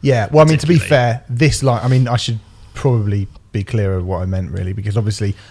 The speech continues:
Speaker 1: the lineup that is breaking up now, that isn't ever gonna be thought of as the, like,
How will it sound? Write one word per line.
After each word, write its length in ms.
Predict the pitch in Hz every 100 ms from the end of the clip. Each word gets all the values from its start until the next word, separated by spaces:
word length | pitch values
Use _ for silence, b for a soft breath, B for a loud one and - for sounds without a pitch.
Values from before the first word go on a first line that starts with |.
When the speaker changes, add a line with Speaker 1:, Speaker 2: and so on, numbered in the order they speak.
| B 117
Speaker 1:
the 140 | 131
lineup 500 | 127 139 123 120 110
that 140 | 113
is 120 | 104 101
breaking 280 | 117 104
up 80 | 107
now, 320 | 110 98 92 - B B -
that 200 | 107 92
isn't 160 | 90
ever 140 | 98 98
gonna 120 | 92
be 60 | 92
thought 180 | 101 95
of 120 | 98
as 160 | 92
the, 180 | 98 87 -
like, 220 | 101